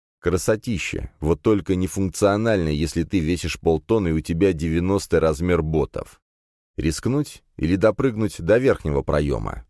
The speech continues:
В любом случае, если тут кто и сидел, то пропустить момент расстрела стены вряд ли мог, так что о нашем появлении уже в курсе.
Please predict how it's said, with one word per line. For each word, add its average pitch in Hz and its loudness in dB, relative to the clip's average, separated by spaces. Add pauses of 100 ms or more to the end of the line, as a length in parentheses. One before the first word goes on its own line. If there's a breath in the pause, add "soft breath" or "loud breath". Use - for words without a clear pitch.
(140)
В 58 -4
любом 78 0
случае, 82 -2
если 87 -2
тут 92 -2
кто - -2
и 85 0
сидел, 78 0
то - 0
пропустить 131 -2
момент 123 0
расстрела 110 2
стены 113 0
вряд 110 0
ли 113 0
мог, 117 0
так 92 2
что - 2
о 85 2
нашем 90 -2
появлении 85 0
уже 73 0
в - -12
курсе. 52 -10